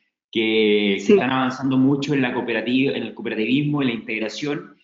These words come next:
Speaker 1: y ellos ne-,
Speaker 2: Sí.
Speaker 1: requieren de, de centros de machos o de centros de inseminación artificial,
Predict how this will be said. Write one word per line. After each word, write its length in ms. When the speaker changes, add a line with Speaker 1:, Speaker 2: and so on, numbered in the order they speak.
Speaker 1:
y 180
ellos 340
ne-, 200
Speaker 2:
Sí. 140
Speaker 1:
requieren 520
de, 640
de 160
centros 800
de 120
machos 640
o 280
de 200
centros 400
de 60
inseminación 500
artificial, 600